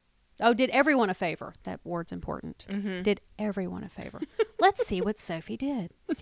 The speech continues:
Speaker 1: Okay, he cites Revelations eleven, which I stopped going and looking up behind Joe his Revelation quotes 'cause he's dead on every time, so I just stopped doing that.
Speaker 2: Yeah.
Speaker 1: I believe you.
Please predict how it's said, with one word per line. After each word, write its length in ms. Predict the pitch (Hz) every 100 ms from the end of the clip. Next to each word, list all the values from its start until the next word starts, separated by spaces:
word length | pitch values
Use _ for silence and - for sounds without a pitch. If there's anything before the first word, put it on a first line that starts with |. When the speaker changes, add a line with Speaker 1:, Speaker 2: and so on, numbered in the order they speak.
| - - -
Speaker 1:
Okay, 260 | 226 220 196
he 140 | 247
cites 460 | 240 269 285 277 262
Revelations 600 | 247 262 247 - 277 269
eleven, 640 | 247 214 180 185 262 - - - _ _ - - -
which 180 | 220 220
I 140 | 220
stopped 380 | 226 - 277 269
going 300 | 226 233 220
and 100 | 202
looking 300 | 202 - 208
up 140 | 185 -
behind 380 | 180 190 185
Joe 360 | 180 190 175 165 - _ _
his 420 | - 196 190 - -
Revelation 560 | - 190 175 170 - 180
quotes 320 | - 170 -
'cause 160 | - 165
he's 220 | 185 170
dead 180 | 175 165
on 140 | 165
every 160 | 175 -
time, 220 | - -
so 100 | -
I 40 |
just 120 | - -
stopped 220 | - -
doing 140 | -
that. 140 | - -
Speaker 2:
Yeah. 140 | - 202 - _ _ -
Speaker 1:
I 80 | -
believe 320 | 262 -
you. 100 | -